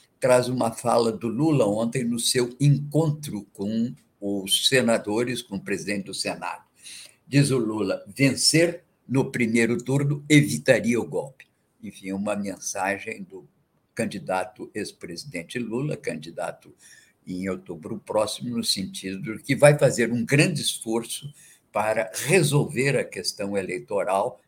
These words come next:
no primeiro turno, a fim de evitar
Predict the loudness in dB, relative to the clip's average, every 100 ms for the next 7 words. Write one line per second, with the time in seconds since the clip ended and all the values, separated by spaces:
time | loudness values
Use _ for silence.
0 | -2 0 0 0 -2 -4 -6 -10 -14 -12
1 | -12 -14 _ -6 -6 -12 -10 -10 -8 -6
2 | -4 -6 -10 -6 -2 -2 -4